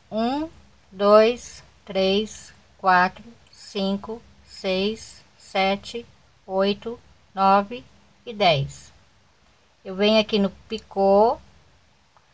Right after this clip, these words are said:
tiro dois, uma vez, tiro dois, duas vezes. Dou duas laçadas.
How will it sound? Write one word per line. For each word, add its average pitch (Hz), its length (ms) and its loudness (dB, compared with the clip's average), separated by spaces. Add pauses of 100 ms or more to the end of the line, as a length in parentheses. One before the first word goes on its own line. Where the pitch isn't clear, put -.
(1200)
tiro 208 360 0
dois, 190 760 2 (220)
uma 226 340 0
vez, 190 680 -4 (400)
tiro 214 340 -2
dois, 196 720 0 (100)
duas 220 400 0
vezes. 180 600 -6 (960)
Dou 202 160 -2
duas 226 380 4
laçadas. 214 880 0